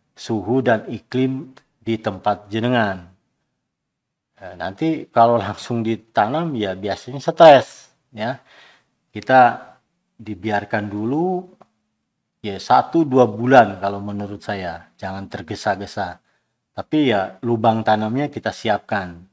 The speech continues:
Selama nunggu itu ya kita siapkan lubang tanam, terus bikin monding ya, guludan itu apa, gunungan itu. Ya, kita masukkan pupuk kandang, kita masukkan fosfat, kita masukkan dolomit,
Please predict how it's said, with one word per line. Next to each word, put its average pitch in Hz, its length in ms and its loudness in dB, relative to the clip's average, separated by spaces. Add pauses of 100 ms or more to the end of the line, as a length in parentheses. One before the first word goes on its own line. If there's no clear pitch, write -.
Selama 110 480 -4
nunggu 113 400 -2
itu 110 160 -4
ya 110 240 0
kita - 240 -8
siapkan 113 380 -6
lubang 98 340 -6
tanam, 143 720 -2 (560)
terus 104 320 -10
bikin 101 720 -8
monding 120 800 0
ya, 101 320 -14
guludan 113 560 0
itu 113 240 -6
apa, 117 400 -2
gunungan 113 560 -4
itu. 160 480 -6 (560)
Ya, 90 240 -12
kita - 560 -4
masukkan 101 520 -10
pupuk 98 320 -10
kandang, 131 680 0
kita 104 240 -6
masukkan 98 800 -10 (400)
fosfat, 113 800 2
kita 104 240 -8
masukkan 98 480 -12
dolomit, 107 720 -6